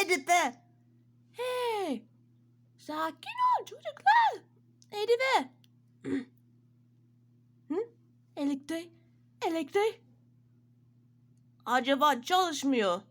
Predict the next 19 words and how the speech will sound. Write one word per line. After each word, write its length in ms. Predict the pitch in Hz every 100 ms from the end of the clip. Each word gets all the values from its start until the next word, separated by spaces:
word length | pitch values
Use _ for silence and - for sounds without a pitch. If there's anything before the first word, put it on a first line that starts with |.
| _ -
işte. 580 | 202 196 - 233 208 - _ 359
<laughs> 640 | - 269 277 427 381 320 269 -
Oo, 560 | 330 359 349 370 427 311 -
güzel 560 | - 466 466 453 359 269 -
ama 160 | 415 466
hiç 240 | 415 466
güzel 420 | - 349 403 403 392
değil. 260 | 381 254 214 _ _ _ _ -
Ama 180 | 381 480 392
çok 260 | 508 -
kaybolduysan 1300 | - 349 294 269 392 403 370 427 508 523 - 539 523 523 _ _ _
bulamadın. 720 | 330 440 415 349 254 247 190 - _ _ _ _ _ _ _ -
Hepsi 300 | 415 - 311
şey 240 | 466 508 539 330
acaba. 500 | 269 339 392 339 226 - _ _ _ _ _ _
Ama 220 | 440 494 494 427
yaşayamıyor. 680 | 440 - 480 480 415 269 220 -
İyileşmedin 880 | - 440 466 494 480 587 494 427 381
mi? 280 | 311 320 330